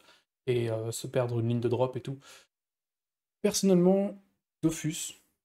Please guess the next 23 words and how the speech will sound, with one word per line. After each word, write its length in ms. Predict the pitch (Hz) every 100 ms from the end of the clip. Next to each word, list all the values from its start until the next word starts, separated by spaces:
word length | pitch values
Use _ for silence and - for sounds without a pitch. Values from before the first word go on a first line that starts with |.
| _ _ _ _ _ _ _ -
est 60 |
vraiment 380 | 123 120 147 151
Dofus 340 | 131 123 147 160
à 60 | 131
partir 320 | 127 - 139
du 120 | 123
moment, 280 | 123 120 139
est 40 | 127
vraiment 280 | 117 131 135
un 40 |
M 80 | 117
M 80 | 131
O 60 |
R 80 | 135
P 140 | 131
G 220 | 123 135 151
à 80 |
partir 280 | - - 131
du 60 | 123
moment 240 | 113 135
où 160 | 135 117
on 80 | 117
joue 340 | 117 127